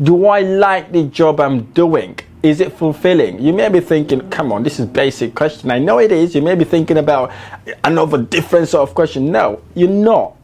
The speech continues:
because this question is an important question you need to ask yourself, because there's so many people out there working in a job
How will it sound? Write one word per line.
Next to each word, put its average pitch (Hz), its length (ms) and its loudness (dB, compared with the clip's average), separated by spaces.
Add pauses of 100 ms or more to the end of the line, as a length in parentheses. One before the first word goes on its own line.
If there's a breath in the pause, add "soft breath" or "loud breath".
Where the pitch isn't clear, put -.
because 160 400 0
this 220 200 -2
question - 440 -4
is 139 100 -4
an 139 120 0
important 151 600 0
question 180 320 -2
you 135 60 4
need 131 80 -2
to 120 80 0
ask 113 280 -2
yourself, - 440 -2 (240 loud breath)
because 175 240 2
there's 175 160 0
so 233 100 0
many 233 160 0
people 190 340 0
out 226 200 0
there 139 120 2
working 170 540 0
in 147 120 4
a 135 60 2
job - 460 0